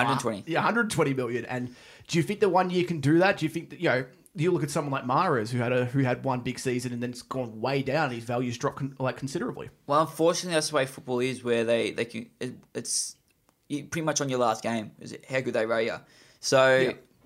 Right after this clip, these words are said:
Speaker 1: pretty much the only person, I,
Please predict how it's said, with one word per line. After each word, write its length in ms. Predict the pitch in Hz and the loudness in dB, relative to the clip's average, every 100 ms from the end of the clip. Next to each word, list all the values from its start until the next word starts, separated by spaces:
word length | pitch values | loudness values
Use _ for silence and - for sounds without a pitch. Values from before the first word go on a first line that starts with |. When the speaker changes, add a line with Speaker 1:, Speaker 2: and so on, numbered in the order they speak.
| - _ _ _ _ _ - | -20 _ _ _ _ _ -8
Speaker 1:
pretty 160 | 156 | -2
much 420 | 160 143 - - - | 2 2 0 -6 -2
the 160 | 139 | 0
only 320 | 127 151 165 147 | 2 2 0 0
person, 340 | 151 143 127 | 2 2 2
I, 120 | 123 | 0